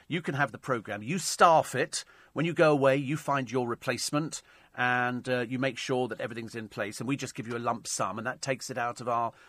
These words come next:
our worry." 'Cause it's a lot of, two million's a lot of, you know, if I knew him, I'd probably ask him, but at, uh, you know, two million pounds, I don't know. I should be, and it, knowing him, he's probably off for an early morning run. I should, I don't know anybody who can actually do fitness stuff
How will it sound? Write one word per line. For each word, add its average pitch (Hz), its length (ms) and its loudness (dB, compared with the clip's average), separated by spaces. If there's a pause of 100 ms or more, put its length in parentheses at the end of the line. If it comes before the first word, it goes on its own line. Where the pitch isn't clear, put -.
(140)
our 110 140 2
worry." 117 300 4
'Cause 135 160 -8
it's 139 100 -10
a 170 60 0
lot 214 160 4
of, - 100 -4
two 240 160 -2
million's 143 340 2
a 135 60 2
lot 160 240 4
of, 123 240 2 (300)
you 131 80 -4
know, 107 40 -2
if - 80 -6
I 101 60 -4
knew 107 240 -4
him, 90 140 -10
I'd 92 100 -14
probably 92 240 -12
ask 117 320 -8
him, 80 140 -14
but - 180 -12
at, - 220 -14
uh, 101 100 -6
you 117 120 -10
know, 87 180 -12
two 139 100 -4
million 104 260 -6
pounds, 95 360 -6
I 104 60 -10
don't 92 220 -12
know. 92 200 -16 (600)
I 113 60 -12
should 113 160 -10
be, 98 60 -8
and 95 120 -6
it, 110 100 -8 (520)
knowing 120 240 0
him, 104 180 -6
he's 95 120 -10
probably 104 220 -6
off 98 100 -8
for 98 100 -14
an 98 60 -6
early 101 180 -4
morning 101 380 -6
run. 110 240 -6
I 76 80 -12
should, - 140 -10
I 131 80 -6
don't 208 120 -6
know 180 60 2
anybody 180 340 -2
who 127 140 -6
can 135 100 -8
actually 139 300 -6
do 135 180 -2
fitness - 460 -6
stuff - 520 -6